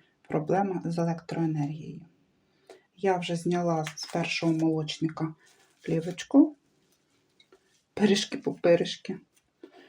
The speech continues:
І зараз буду відрізати скотч з першого молочника. Бачите, як гарно запаковано. Ще в одній плівці з повітряними бульбашками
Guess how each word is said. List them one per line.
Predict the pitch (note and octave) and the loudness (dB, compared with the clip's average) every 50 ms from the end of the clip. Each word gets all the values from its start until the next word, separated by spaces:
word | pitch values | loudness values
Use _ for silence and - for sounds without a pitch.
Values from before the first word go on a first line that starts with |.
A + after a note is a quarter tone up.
| _ _ _ _ _ _ _ _ - | _ _ _ _ _ _ _ _ -2
І | - F#3+ F#3+ G3 | 4 6 6 6
зараз | F#3+ F#3+ F#3 F#3 F#3 F#3 F3+ F3+ - - | 6 4 2 4 4 2 0 -2 -4 0
буду | F#3+ F#3+ F3 F#3 F3+ F3+ F3 - - _ _ - _ _ _ - - | 0 2 2 2 0 0 -2 -8 -12 _ _ -20 _ _ _ -4 -2
відрізати | E3+ E3+ E3+ F3 E3 E3+ E3+ - F3+ F#3 F#3 - F3 E3+ | -2 0 0 0 0 0 2 2 2 0 2 0 -2 -2
скотч | - - - - F#3+ G3+ G#3 G#3 - - - - _ _ _ _ _ _ _ _ _ _ _ _ _ _ _ _ _ _ _ _ _ _ _ _ _ _ _ _ _ _ _ | -2 -8 -4 2 2 2 2 2 -2 -10 -10 -12 _ _ _ _ _ _ _ _ _ _ _ _ _ _ _ _ _ _ _ _ _ _ _ _ _ _ _ _ _ _ _
з | - - - | -20 -16 -6
першого | - F3 E3+ E3+ - - F3+ E3+ E3+ F3 | -2 -2 -2 -2 -2 -4 -2 0 0 2
молочника. | F3 E3+ E3+ E3 D#3+ D3+ D#3 - - F3 E3+ E3+ - D#3 E3 - _ _ _ _ _ _ - - | 2 2 2 2 0 -2 -4 -6 -8 -8 -8 -8 -8 -10 -10 -10 _ _ _ _ _ _ -8 -6
Бачите, | E3+ F3 F3 F3+ - - - D#3+ | -4 -4 -4 -8 -8 -10 -6 -6
як | D#3 D#3 | -6 -4
гарно | D#3 D#3+ D#3 D#3+ D#3 D3+ | -4 -4 0 0 0 0
запаковано. | - D#3 D3+ - - D3 - - D#3+ D#3 D#3 D#3 D3+ E3 - - _ _ _ _ _ _ _ _ _ - | 0 -2 -8 -8 -10 -10 -6 -6 -4 -4 -4 -4 -4 -6 -8 -10 _ _ _ _ _ _ _ _ _ -20
Ще | - - - - - F3 E3+ | -18 -18 -12 -4 -2 0 0
в | E3+ D#3+ | 2 0
одній | E3 D3+ D#3 D#3+ D#3 D#3 | 0 0 2 0 0 0
плівці | D#3 - E3 E3 E3 E3 F3 - - - C4+ C4 | -2 -4 -4 -2 -2 -2 -4 -6 -4 -2 -2 -2
з | B3+ - | -2 -4
повітряними | - - G#3 G3+ G#3 G#3+ G#3 - G3 F#3+ F#3+ G3 G#3 G#3 - - - _ _ _ _ _ _ _ _ _ _ _ _ _ _ _ - | -4 -2 -2 0 0 -2 -2 -2 -4 -2 -2 -2 -4 -4 -6 -8 -12 _ _ _ _ _ _ _ _ _ _ _ _ _ _ _ -6
бульбашками | F#3+ G3+ G3+ G3 F3+ G3 F#3+ F#3 - - G3 F#3+ F#3+ F#3+ F#3 | -2 0 0 0 0 0 0 0 0 -2 -4 -4 -4 -8 -10